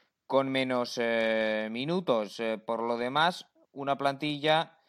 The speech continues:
muy similar a la del año pasado. Eh, sobre todo, pues bueno,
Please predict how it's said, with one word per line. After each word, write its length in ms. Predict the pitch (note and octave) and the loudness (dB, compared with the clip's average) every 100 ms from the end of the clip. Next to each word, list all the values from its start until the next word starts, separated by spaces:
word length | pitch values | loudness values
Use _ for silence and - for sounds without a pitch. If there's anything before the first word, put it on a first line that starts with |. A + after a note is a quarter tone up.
| _ _ _ _ _ | _ _ _ _ _
muy 180 | - A#2+ | -10 -6
similar 460 | C#3 B2+ B2+ A2+ G2+ | -4 -2 0 0 0
a 100 | G2+ | -2
la 140 | G#2 | -2
del 300 | G#2+ G#2+ G#2+ | -2 -4 -2
año 640 | A#2 A#2 A#2+ A#2 A#2 A#2 | -2 -2 -2 0 0 -2
pasado. 720 | - B2+ - E3+ E3+ F#3 A3 - _ _ _ - | -2 -2 2 4 6 4 0 -6 _ _ _ -8
Eh, 1080 | A2+ A2 A2 A2 A2 A2 A2 A2 A2 G#2+ A2 | -2 0 2 2 2 2 0 0 0 0 -2
sobre 360 | - A2+ G#2+ G#2+ | -4 -4 -4 0
todo, 340 | B2+ B2+ D3 | 2 2 2
pues 160 | C#3+ A2 | -2 -4
bueno, 320 | A#2+ G#2+ G#2 | -4 -4 -4